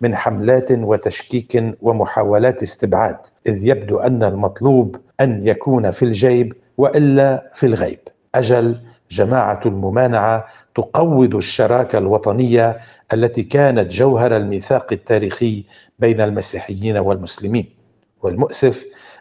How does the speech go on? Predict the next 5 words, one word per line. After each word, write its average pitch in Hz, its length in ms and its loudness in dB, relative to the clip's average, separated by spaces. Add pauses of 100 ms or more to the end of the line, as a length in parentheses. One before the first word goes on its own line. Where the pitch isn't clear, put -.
(100)
أن 120 120 2
هذه 113 440 2
الجماعة 107 760 0 (360)
تقرأ 107 480 -2
جيدا 127 640 2